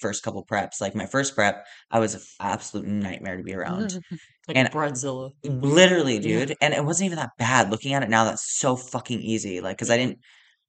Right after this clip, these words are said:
Speaker 1: every prep you get better and you push harder, but it,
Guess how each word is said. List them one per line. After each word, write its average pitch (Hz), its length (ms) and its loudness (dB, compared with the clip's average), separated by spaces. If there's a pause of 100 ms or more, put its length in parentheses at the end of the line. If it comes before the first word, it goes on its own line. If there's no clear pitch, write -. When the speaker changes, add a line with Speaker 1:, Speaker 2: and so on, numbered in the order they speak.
(260)
Speaker 1:
every 160 200 6
prep 139 240 4
you 123 80 4
get 110 140 2
better 104 240 6
and 107 100 2
you 104 120 0
push 104 200 -2
harder, 110 360 0
but 123 220 0 (180)
it, 113 160 0